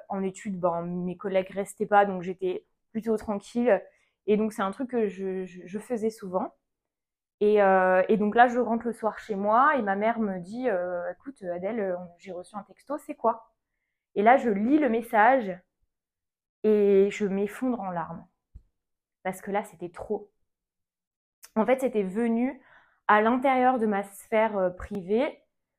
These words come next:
aux yeux de mes parents. Donc, de un, j'avais honte. J'avais honte parce que, euh,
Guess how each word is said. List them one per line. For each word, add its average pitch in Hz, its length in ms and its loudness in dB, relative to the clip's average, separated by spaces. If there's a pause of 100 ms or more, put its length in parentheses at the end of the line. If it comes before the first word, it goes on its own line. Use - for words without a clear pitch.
(140)
aux 214 80 4
yeux 226 280 2
de 254 40 0
mes 233 140 4
parents. 214 500 0 (560)
Donc, 208 220 0
de 240 180 4
un, 339 100 0
j'avais 214 380 2
honte. 381 420 -6 (720)
J'avais 208 320 -4
honte 285 240 -6
parce 202 240 -6
que, - 140 -8
euh, 185 460 0